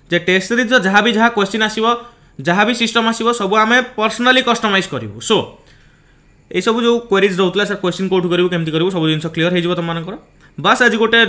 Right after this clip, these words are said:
ଜଣେଇବାର ଥିଲା, ସେଥିପାଇଁ ମୁଁ ଜଣେଇ ଦଉଛି ତମମାନଙ୍କୁ। ଆଗକୁ ଆସିଲେ ତମମାନେ ମତେ, ଅ, କହିବ ଜିନିଷ କେମିତି ଅଛି, କ'ଣ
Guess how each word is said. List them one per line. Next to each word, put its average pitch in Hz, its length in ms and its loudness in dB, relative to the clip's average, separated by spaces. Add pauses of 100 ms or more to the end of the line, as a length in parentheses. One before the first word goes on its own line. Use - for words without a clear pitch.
(220)
ଜଣେଇବାର 170 440 2
ଥିଲା, 226 180 2
ସେଥିପାଇଁ 208 260 -2
ମୁଁ 196 100 -2
ଜଣେଇ 160 220 0
ଦଉଛି 196 140 4
ତମମାନଙ୍କୁ। 185 380 -4 (320)
ଆଗକୁ 185 300 0
ଆସିଲେ 214 260 2
ତମମାନେ 180 280 -2
ମତେ, 175 220 0 (520)
ଅ, 139 60 -6 (220)
କହିବ 196 300 2
ଜିନିଷ 220 220 0
କେମିତି 190 340 0
ଅଛି, 208 160 -2
କ'ଣ 180 200 0